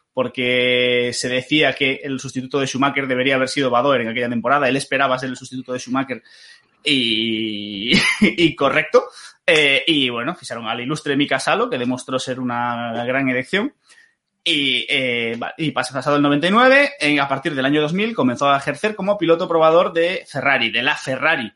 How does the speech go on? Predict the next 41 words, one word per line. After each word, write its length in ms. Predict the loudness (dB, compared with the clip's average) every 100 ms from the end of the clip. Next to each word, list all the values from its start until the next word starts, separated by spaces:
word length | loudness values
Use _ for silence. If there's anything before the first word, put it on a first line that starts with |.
| -12
la 100 | -10
Ferrari 400 | -6 -2 0 0
de 100 | 0
Michael 300 | 0 -2 -6
Schumacher, 580 | -2 -2 0 0 -2 -6 -20 _
de 120 | -6
Jean 260 | 0 0 2
Todt, 440 | 6 8 6 4 -4 _ _ -6
de 100 | -2
Ross 200 | 0 2
Brawn, 520 | 4 6 4 0 -6 _ _ _ -2
y 440 | 2 2 0 -8 _
según, 420 | -4 0 0 0 0
y 200 | 2 2
en 120 | 2
palabras 360 | 2 2 2 0
del 120 | -2
propio 260 | -2 0
Michael 260 | 2 0 -2
Schumacher, 400 | -2 0 0 0
es 100 | -2
uno 120 | -2
de 80 | -2
los 120 | -4
grandes 300 | -2 -2 -2
artífices 600 | -6 -8 -6 -6 -6 -6
de 100 | -4
la, 720 | -2 0 0 0 0 -2 -4 -4
de 80 |
la 80 | -4
mejor 240 | -4 -6 -6
Ferrari. 420 | -2 0 0 -6
De 120 | -8
hecho, 120 | -10
Schumacher 360 | -8 -8 -8 -10
siempre 180 | -8 -6
ha 40 |
defendido 420 | -6 -6 -6 -4
que 100 | -4
Badoer 300 | -6 -2 -2
es 180 | -2 -6